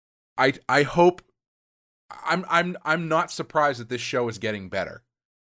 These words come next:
um, because, you know, they're finding their footing, they're figuring it out, they're, they're moving forward, which is great. I mean, it's, it's, it's what happens with every Star Trek show basically, except for the original. The original kind of was the same thing for three seasons.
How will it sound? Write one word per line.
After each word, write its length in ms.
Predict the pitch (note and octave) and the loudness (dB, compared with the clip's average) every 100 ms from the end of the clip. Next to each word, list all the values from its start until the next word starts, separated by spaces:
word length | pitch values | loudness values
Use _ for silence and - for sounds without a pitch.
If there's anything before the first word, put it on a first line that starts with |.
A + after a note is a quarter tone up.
| _ _ | _ _
um, 640 | A#2+ A#2 G#2+ G#2 G2 G2 - | 0 2 4 2 0 -6 -14
because, 420 | - A2+ C3+ A#2 E3+ | -10 -4 -2 -2 -2
you 60 | |
know, 160 | A#2+ A2+ - | -2 -4 -4
they're 140 | B2 | -4
finding 380 | A#2+ C#3+ D3 C#3 | 2 4 4 2
their 100 | C3 | -4
footing, 360 | - C#3 C3+ C3 | -2 -2 -2 -2
they're 100 | A#2 | -6
figuring 440 | - B2+ A#2+ A#2+ | -4 -2 -2 -2
it 80 | A2+ | 2
out, 300 | A#2 B2+ G#2+ | 4 4 0
they're, 260 | G#2+ G#2 | 0 0
they're 220 | F#2+ G#2 G2 | -2 -4 -4
moving 300 | A2+ A2+ G#2+ | -4 -4 -4
forward, 280 | D3 A#2+ | 0 0
which 220 | G#2 A2 A2+ | 0 -6 -10
is 100 | - | 2
great. 260 | E3+ G2+ - | 2 2 -2
I 100 | G#2 | -6
mean, 160 | A2 | -4
it's, 140 | A2 G#2+ | -4 -4
it's, 300 | A2+ - - | -8 -8 -8
it's 260 | G2 F#2+ - | -6 -6 -6
what 140 | G#2+ | -2
happens 400 | A2+ A2 A2 G#2+ | 0 0 -2 -6
with 120 | G#2 | -2
every 180 | A2 A2 | -2 -2
Star 220 | - B2 | 0 0
Trek 220 | A#2+ A2+ A2+ | 4 0 2
show 180 | A#2 | 0
basically, 480 | G#2+ A2+ A2 G2 F2 | 2 0 0 -6 -6
except 280 | D#2+ - G2+ | -4 -6 -4
for 60 | G2+ | -2
the 120 | F#2 | -2
original. 480 | E2 F#2+ F#2 E2+ E2 | -2 -2 -2 -6 -4
The 100 | E2+ | -4
original 280 | F2+ F2+ | -4 -6
kind 220 | E2+ E2+ D#2+ | -4 -4 -4
of 60 | |
was 240 | D#2+ - - | -6 -10 -14
the 80 | D#2+ | -8
same 240 | - D#2+ | -6 -6
thing 220 | - E2 | -4 -6
for 120 | C#2+ D2 | -6 -12
three 200 | C#2 B1+ | -12 -12
seasons. 400 | - - - | -12 -16 -20